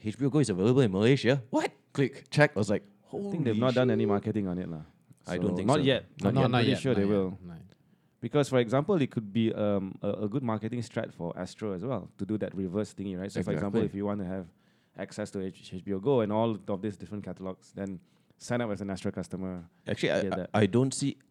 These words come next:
Speaker 1: what's stopping H B O Go,
Speaker 2: From
Speaker 1: the
Speaker 2: doing
Speaker 1: app,
Speaker 2: their own marketing
Speaker 1: not really to be
Speaker 2: thing?
Speaker 1: on the box.
Speaker 2: Could be.
Speaker 1: Yeah, it could be on the box.
Speaker 2: Could be.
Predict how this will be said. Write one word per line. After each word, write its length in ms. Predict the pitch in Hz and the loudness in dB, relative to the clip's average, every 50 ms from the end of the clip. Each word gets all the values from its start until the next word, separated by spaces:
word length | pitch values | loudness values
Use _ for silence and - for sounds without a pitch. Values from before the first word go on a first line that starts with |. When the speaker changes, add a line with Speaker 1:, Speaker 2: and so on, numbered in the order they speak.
| _ _ _ _ _ | _ _ _ _ _
Speaker 1:
what's 500 | 95 95 98 98 113 120 - - - - | -12 -6 -4 -2 -2 -2 -2 -6 -10 -12
stopping 540 | - - 104 95 87 - 110 110 110 110 98 | -6 -4 -2 -4 -2 -4 -6 -6 -4 -4 -2
H 200 | 104 98 87 - | -2 -2 -2 0
B 120 | 92 92 | 2 2
O 60 | 98 90 | 2 2
Go, 600 | 87 82 - 104 107 95 85 85 90 113 160 160 127 110 | 0 0 4 6 6 6 6 4 2 0 -2 -4 -8 -8
Speaker 2:
From 80 | - 104 | -6 -4
Speaker 1:
the 80 | 90 | -2
Speaker 2:
doing 140 | 98 104 101 | 0 2 4
Speaker 1:
app, 100 | 98 104 | 4 2
Speaker 2:
their 80 | 101 101 | 2 0
own 140 | 107 107 | -2 -2
marketing 840 | 101 95 92 92 - 92 85 - - 95 95 95 92 92 92 92 90 - | -2 -4 -6 -6 -8 -12 -12 -10 -12 -12 -12 -12 -12 -12 -12 -12 -6 -4
Speaker 1:
not 100 | 131 135 | -2 -2
really 180 | - 113 113 90 | 0 0 0 0
to 120 | 90 101 | -2 -4
be 160 | 90 95 - - | -4 -2 -4 -4
Speaker 2:
thing? 140 | 175 185 160 - - | -6 -10 -14 -14 -10
Speaker 1:
on 180 | 101 107 113 107 | -10 -8 -8 -8
the 60 | 98 | -8
box. 680 | - 170 160 - _ - - - - - - - - - _ _ _ _ _ _ _ _ _ | -8 -10 -10 -10 _ -18 -16 -14 -14 -14 -16 -18 -20 -20 _ _ _ _ _ _ _ _ _
Speaker 2:
Could 160 | - 208 202 | -4 -2 0
be. 200 | 143 143 160 165 139 - - | 0 0 0 -2 -6 -12 -10
Speaker 1:
Yeah, 180 | 127 123 139 110 | -8 -6 -6 -6
it 120 | 90 92 | -6 -6
could 160 | - - - | -6 -8 -6
be 100 | - 123 | -2 -2
on 100 | 123 113 | -2 -2
the 60 | 117 107 | -2 -4
box. 220 | - 123 - - | -4 -4 -4 -4
Speaker 2:
Could 140 | - 151 117 | -6 -4 -2
be. 180 | 123 117 120 | -2 -4 -4